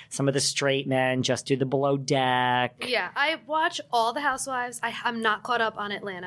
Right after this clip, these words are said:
Speaker 2: I have to say.
Speaker 1: Oh,
Speaker 2: It's
Speaker 1: it
Speaker 2: been
Speaker 1: was
Speaker 2: a busy
Speaker 1: good this past
Speaker 2: I
Speaker 1: season.
Speaker 2: know,
Speaker 1: It
Speaker 2: so
Speaker 1: was
Speaker 2: I'm,
Speaker 1: like
Speaker 2: I'm waiting 'cause I'm gonna binge it.
Speaker 1: Superstars.
Speaker 2: I don't really watch Married to Medicine, not for any other reason that I never got into it from the beginning. So
Speaker 1: <sighs>
Speaker 2: I
Speaker 1: Not
Speaker 2: just
Speaker 1: everybody does.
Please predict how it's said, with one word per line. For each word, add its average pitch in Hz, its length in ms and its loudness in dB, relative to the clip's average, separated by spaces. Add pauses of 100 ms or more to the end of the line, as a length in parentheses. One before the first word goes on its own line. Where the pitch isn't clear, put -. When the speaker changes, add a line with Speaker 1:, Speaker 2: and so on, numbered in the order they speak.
Speaker 2:
I 170 60 -6
have 180 160 -12
to 185 60 -10
say. - 360 -6 (220)
Speaker 1:
Oh, 131 140 0
Speaker 2:
It's 131 100 -4
Speaker 1:
it - 40 -6
Speaker 2:
been 151 60 0
Speaker 1:
was 214 60 -2
Speaker 2:
a 185 40 -6
busy 131 180 0
Speaker 1:
good 110 100 -4
this 117 140 -6
past 101 360 -4
Speaker 2:
I 220 60 2
Speaker 1:
season. 220 140 -2
Speaker 2:
know, 208 160 -2
Speaker 1:
It 151 80 0
Speaker 2:
so 139 40 4
Speaker 1:
was - 120 2
Speaker 2:
I'm, - 60 0
Speaker 1:
like 120 320 0
Speaker 2:
I'm 233 180 -4
waiting 196 360 0
'cause 185 120 -10
I'm 208 40 -8
gonna 214 140 0
binge 196 300 -6
it. 262 60 -2
Speaker 1:
Superstars. 107 1080 0
Speaker 2:
I 254 100 0
don't 277 520 0
really 294 260 -2
watch 233 280 0
Married 254 240 -2
to 247 80 -6
Medicine, 262 600 -2
not 247 240 2
for 285 100 -4
any 269 160 0
other 254 120 -2
reason 247 200 -4
that 233 60 2
I 233 80 4
never 247 180 2
got 247 160 2
into 233 240 -2
it 220 80 -6
from 226 120 -10
the 214 60 -8
beginning. 208 580 -4 (360)
So 240 60 2
Speaker 1:
<sighs> 226 40 4
Speaker 2:
I 214 120 -2
Speaker 1:
Not 156 100 4
Speaker 2:
just 196 140 4
Speaker 1:
everybody 208 400 0
does. 202 280 -2